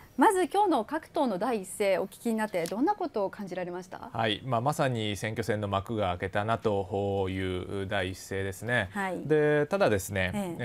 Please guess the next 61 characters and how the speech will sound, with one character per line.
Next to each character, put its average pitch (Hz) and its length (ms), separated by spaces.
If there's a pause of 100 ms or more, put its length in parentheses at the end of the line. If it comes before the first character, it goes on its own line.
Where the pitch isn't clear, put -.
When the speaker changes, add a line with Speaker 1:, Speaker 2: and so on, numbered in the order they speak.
(100)
Speaker 2:
え 107 40
ー、 107 40
ど 160 120
の 196 80
政 110 360
党 107 200
も 107 320
Speaker 1:
う - 100
ん。 98 40
Speaker 2:
具 123 140
体 240 260
的 240 220
な、 226 80
ま 214 140
あ、 120 60
主 - 40
張 135 200
に 135 120
乏 135 180
し 131 80
く 107 100
て、 107 100
Speaker 1:
え 90 180
え。 117 220
Speaker 2:
え 120 40
ー、 131 60
あ 165 40
る 185 80
意 - 20
味 147 100
で 110 80
は 92 180
第 135 180
一 104 120
声 139 140
ら 147 100
し - 80
い 247 40
と 220 60
い 175 40
え - 20
ば 104 80
ら 98 100
し 123 140
い - 20
ん 98 80
で 80 60
す - 100
が、 101 240
Speaker 1:
う - 40
ん。 - 20
Speaker 2:
ま - 80
あ、 - 20
ち 208 40
ょ - 20
っ 233 40
と - 80
こ 151 120
の 135 60
選 156 180
挙、 143 180